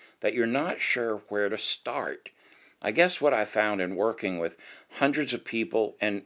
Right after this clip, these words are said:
having to deal with my own self, that often we talk about underlying, maybe even subconscious ways that we avoid reality and how to face and lean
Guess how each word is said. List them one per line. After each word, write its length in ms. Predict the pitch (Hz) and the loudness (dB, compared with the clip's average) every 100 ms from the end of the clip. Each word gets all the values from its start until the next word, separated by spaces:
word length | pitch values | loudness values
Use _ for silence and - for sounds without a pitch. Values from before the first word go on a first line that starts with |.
| - | -4
having 240 | - 110 | -2 0
to 60 | 95 | 2
deal 180 | 98 101 | 4 4
with 180 | 95 90 | 4 0
my 220 | 87 90 | 0 2
own 260 | 131 170 147 - | 4 2 -2 -8
self, 500 | - - 82 78 - - - - - - | -4 0 0 0 -4 -12 -20 -20 -16 2
that 220 | 117 - _ | 2 2 _
often 380 | 139 208 202 165 | 0 0 0 0
we 80 | 107 | 0
talk 280 | - 123 117 | 0 0 2
about 240 | 98 85 - | 0 -2 -2
underlying, 800 | 127 151 156 135 107 104 101 104 | -2 0 0 0 0 0 0 2
maybe 480 | 107 127 127 123 117 | 2 2 0 -2 0
even 240 | 110 104 | 0 0
subconscious 880 | 92 - 131 143 - 131 123 117 - | -2 2 2 2 -2 -2 -2 -4 -4
ways 460 | 98 92 80 80 - - - - - | 0 2 2 0 -4 -16 -20 -12 0
that 160 | 104 | 0
we 120 | 107 101 | 4 2
avoid 480 | 95 95 107 107 | 2 2 4 2
reality 840 | 92 92 98 117 113 90 78 78 - - - - - | 0 0 2 2 2 2 0 -4 -6 -12 -16 -10 -4
and 120 | 95 | -2
how 340 | - 107 101 98 | -2 -2 0 -2
to 60 | |
face 680 | - - - 120 117 98 92 | -4 -10 0 4 4 2 -2
and 220 | 82 82 | -4 -4
lean 400 | 98 120 113 104 | 0 2 2 0